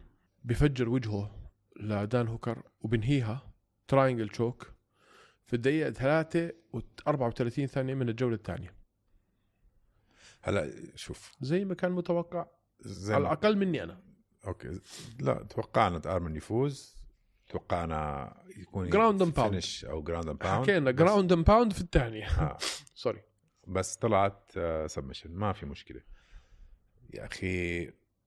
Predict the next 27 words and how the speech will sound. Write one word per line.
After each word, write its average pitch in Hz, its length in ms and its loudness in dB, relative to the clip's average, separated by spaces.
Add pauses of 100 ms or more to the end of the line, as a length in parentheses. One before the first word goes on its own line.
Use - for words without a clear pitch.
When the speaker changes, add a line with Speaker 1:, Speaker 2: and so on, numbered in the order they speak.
(360)
Speaker 2:
بس 92 220 -2
عم 90 120 -2
بشوف 147 420 -2
من 95 120 -4
الجماهير 87 800 -2 (1200)
في 131 160 -2
ردة 123 220 0
فعل 113 280 0
مبالغ 101 300 2
فيها 71 240 -10
شوي. - 340 -16 (1600)
Speaker 1:
آه، 131 120 6
صاروا 139 300 4
يقولوا 143 260 4
لك 127 100 -6
هذا 139 160 2
هو 143 120 0
اللي 135 80 0
بيفوز 123 280 -2
على 107 160 2
تابوريا. 104 400 -6 (760)
Speaker 2:
إنه 87 220 0
دان 123 300 6
هوكر 123 460 2
على 87 220 -2
عيني 139 280 2
وراسي. 139 520 0